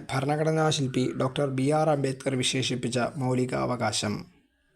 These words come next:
അനുച്ഛേദം മുപ്പത്തിരണ്ടാണ്. എന്ന് പറയുമ്പോൾ ഭരണഘടനാപരമായ പരിഹാര മാർഗത്തിനുള്ള അവകാശമാണ് ആർട്ടിക്കിൾ മുപ്പത്തിരണ്ട്. അപ്പോൾ ഭരണഘടനയുടെ ഹൃദയവും ആത്മാവും എന്ന് ഭരണഘടനാ ശില്പിയായ ഡോക്ടർ അംബേദ്കർ പറഞ്ഞ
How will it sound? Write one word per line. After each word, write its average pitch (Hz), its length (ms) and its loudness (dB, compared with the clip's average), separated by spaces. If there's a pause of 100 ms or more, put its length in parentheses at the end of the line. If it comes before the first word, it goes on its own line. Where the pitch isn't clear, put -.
(720)
അനുച്ഛേദം 131 480 2
മുപ്പത്തിരണ്ടാണ്. 143 720 0
എന്ന് 123 160 0
പറയുമ്പോൾ 131 300 2
ഭരണഘടനാപരമായ 147 1040 2 (120)
പരിഹാര 143 340 2
മാർഗത്തിനുള്ള 127 600 0
അവകാശമാണ് 127 720 0 (100)
ആർട്ടിക്കിൾ 117 400 -2 (140)
മുപ്പത്തിരണ്ട്. 117 600 -4 (460)
അപ്പോൾ 131 220 -2
ഭരണഘടനയുടെ 135 760 0
ഹൃദയവും 139 520 2
ആത്മാവും 131 480 0
എന്ന് 120 140 0 (220)
ഭരണഘടനാ 131 480 0
ശില്പിയായ 127 600 0 (180)
ഡോക്ടർ 139 340 -4
അംബേദ്കർ 127 500 -2
പറഞ്ഞ 120 320 0